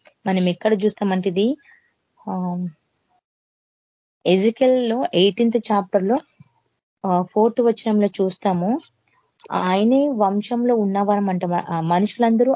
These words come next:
ఆయన వంశంలో ఉన్నవారంటారు దేవుడు. త-, తండ్రి లేకని కుమారులే కానీ అందరూ ఆయన వంశంలో, ఆ, అంటే, ఆ, ఆయన వశంలో అంటే దేవుని యొక్క వశంలో ఉన్నవారనమాట. ఆ, "మనుషులందరూ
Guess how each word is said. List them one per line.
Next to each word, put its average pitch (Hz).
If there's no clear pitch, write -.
ఆయన 208
వంశంలో 202
ఉన్నవారంటారు 190
దేవుడు. 170
త-, 175
తండ్రి 208
లేకని 233
కుమారులే 202
కానీ 220
అందరూ 220
ఆయన 196
వంశంలో, 220
ఆ, 180
అంటే, 294
ఆ, 185
ఆయన 226
వశంలో 220
అంటే 214
దేవుని 202
యొక్క 240
వశంలో 220
ఉన్నవారనమాట. 180
ఆ, 180
"మనుషులందరూ 226